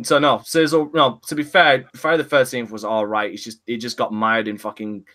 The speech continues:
uh, bu-, uh, behind the scenes bullshit with that, uh, lo-, with the lawsuit between the original creator and the studio. Well, not the gaming studio, the movie studio. Um, but no, sizzle reel should not be the way to go. Because I, I've,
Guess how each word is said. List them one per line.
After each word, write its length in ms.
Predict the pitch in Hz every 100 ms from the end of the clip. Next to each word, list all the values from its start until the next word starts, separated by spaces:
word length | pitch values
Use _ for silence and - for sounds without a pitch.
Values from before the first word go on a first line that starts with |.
| _ _ _ -
uh, 180 | 110 110
bu-, 280 | 98 107 -
uh, 180 | 113 107
behind 360 | 107 104 117
the 40 | 107
scenes 260 | 117 110
bullshit 440 | 95 107 104 - 110
with 140 | 104
that, 220 | 107 101
uh, 320 | 101 101 98 98
lo-, 220 | 98 104
with 140 | - 113
the 80 | 101
lawsuit 560 | 101 104 101 110 107
between 240 | 107 - 107
the 80 |
original 300 | 101 104 104
creator 480 | 95 - 101 101 -
and 80 | 101
the 40 |
studio. 600 | 95 - 107 107 104 101 _ _ -
Well, 180 | 117 113
not 180 | 127
the 60 | 117
gaming 300 | 110 120 110
studio, 420 | 110 110 104 101
the 260 | 101 101 101 _ -
movie 260 | 107 107
studio. 560 | 107 107 104 101 101 101 - _ - - _ -
Um, 480 | 120 120 117 110 -
but 120 | 151
no, 200 | 147 135
sizzle 320 | 127 156 143 147
reel 180 | 139
should 220 | 131 139 120
not 200 | 120 113
be 100 | 110
the 80 |
way 100 | 110
to 80 | 104
go. 320 | 98 104 98 - _ _ _ _
Because 400 | - 117 113 - -
I, 280 | 123 113
I've, 100 | 120